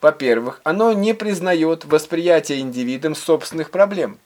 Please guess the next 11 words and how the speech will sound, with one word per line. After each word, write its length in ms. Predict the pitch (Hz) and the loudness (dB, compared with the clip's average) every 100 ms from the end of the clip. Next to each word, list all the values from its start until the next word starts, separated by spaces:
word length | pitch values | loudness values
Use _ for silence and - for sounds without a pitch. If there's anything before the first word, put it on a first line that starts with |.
| - | 0
Попытка 540 | 117 - 156 156 135 | 0 2 -2 -2 -4
индивида 460 | 127 113 131 143 127 | -4 -4 -4 -4 -4
прекратить 540 | 127 120 131 120 135 | -4 0 0 0 -6
боль 300 | 104 113 139 - | -2 -2 -2 -2
ошибочно 580 | - 175 185 196 190 | -2 -2 -4 -4 -6
квалифицируется 920 | - 151 139 131 - 120 117 123 - 139 | -2 -2 -2 -8 -6 -2 -2 -2 2 2
окружением 500 | 160 156 151 160 156 | 2 -2 0 -2 -2
как 160 | - | -4
попытка 520 | - 113 117 107 - 127 | 0 0 -2 -4 -4 -2
сохранить 540 | 156 175 185 240 160 | -2 0 -2 -2 -10
боль. 260 | 110 95 | -14 -16